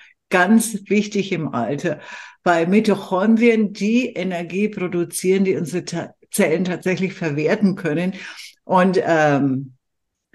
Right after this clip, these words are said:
Martin, jetzt <laughs> wieder, ihr habt ja ein ganzes Buch über Mitochondrien, über Zellreset geschri-, geschrieben, wo es ja auch stark um Mitochondrien geht. Also die Mitochondrien in den Zellen fit zu halten, ist eben auch ein ganz wichtiges Thema,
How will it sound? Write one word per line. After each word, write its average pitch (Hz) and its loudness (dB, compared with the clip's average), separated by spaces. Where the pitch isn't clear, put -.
Martin, 240 6
jetzt - 2
<laughs> - -2
wieder, 214 4
ihr 202 4
habt 180 -2
ja 190 2
ein 185 -2
ganzes 180 -6
Buch 220 0
über 175 2
Mitochondrien, 180 -2
über 170 0
Zellreset 180 0
geschri-, 160 -4
geschrieben, 180 4
wo 165 2
es 165 -2
ja 80 -4
auch 151 -2
stark 165 2
um 170 0
Mitochondrien 175 0
geht. 165 0
Also 160 -4
die 185 4
Mitochondrien 202 4
in 180 -2
den 175 -2
Zellen 185 2
fit 233 0
zu 165 0
halten, 170 0
ist 160 -4
eben 175 0
auch 165 -6
ein 165 -6
ganz 190 0
wichtiges 170 -2
Thema, 180 0